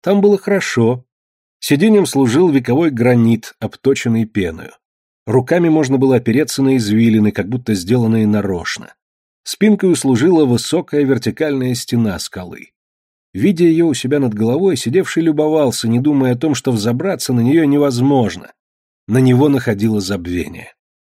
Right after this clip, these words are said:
Вдали видны были приходившие и уходившие корабли. Он следил взглядом, как парус, миновав острова Каске, исчезал в океане. Человек дивился, глядел, радовался,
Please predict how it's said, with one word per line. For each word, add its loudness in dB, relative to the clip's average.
Вдали 2
видны 2
были 4
приходившие 0
и 4
уходившие -2
корабли. -2
Он 2
следил 0
взглядом, 0
как -6
парус, -2
миновав 0
острова -4
Каске, -4
исчезал -4
в -4
океане. -8
Человек 0
дивился, 0
глядел, -4
радовался, -8